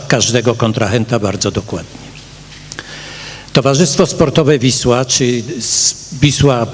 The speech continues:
S A, stanowią bardzo łakomy kąsek. Jest to firma znana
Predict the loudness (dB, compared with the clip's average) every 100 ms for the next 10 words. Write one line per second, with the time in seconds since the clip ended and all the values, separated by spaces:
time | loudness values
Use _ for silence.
0 | -8 -8 0 0 2 2 2 2 -2 -8
1 | -16 -18 -16 -16 -16 -18 -20 -20 -20 -18
2 | -10 -4 -2 2 2 4 4 4 2 2
3 | 2 2 2 2 0 0 -2 -2 -2 0
4 | 0 2 0 2 4 4 2 0 2 2
5 | 4 2 0